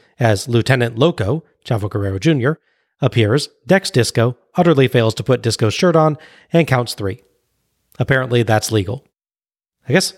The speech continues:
folks should just make referee stripes part of their regular ring gear, and then they could just always count pinfalls for themselves.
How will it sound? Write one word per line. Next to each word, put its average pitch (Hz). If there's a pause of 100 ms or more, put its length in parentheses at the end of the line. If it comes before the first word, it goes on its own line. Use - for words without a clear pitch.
(120)
folks -
should 117
just 127
make 120
referee 120
stripes 120
part 120
of 113
their 117
regular 110
ring 113
gear, 147
and 107
then 110
they 110
could 101
just 110
always 110
count 113
pinfalls 127
for 139
themselves. 139